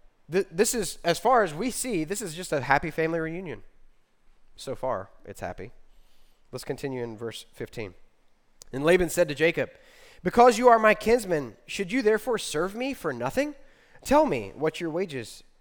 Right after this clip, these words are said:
should be." So remember, like, he, he's been there a month. So Laban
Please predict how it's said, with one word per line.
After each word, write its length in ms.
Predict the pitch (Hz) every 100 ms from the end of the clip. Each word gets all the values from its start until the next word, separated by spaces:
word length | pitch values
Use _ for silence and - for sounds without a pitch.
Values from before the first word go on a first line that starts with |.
| _ _ _
should 260 | - - 120
be." 280 | 107 92 110
So 140 | - 156
remember, 340 | 160 202 135
like, 200 | 139 135
he, 200 | 175 160
he's 240 | - 180
been 200 | 131 180
there 120 | 175 123
a 60 |
month. 400 | 120 139 95 - - - _ _ _ _ _ _ -
So 140 | -
Laban 500 | 160 185 220 185 147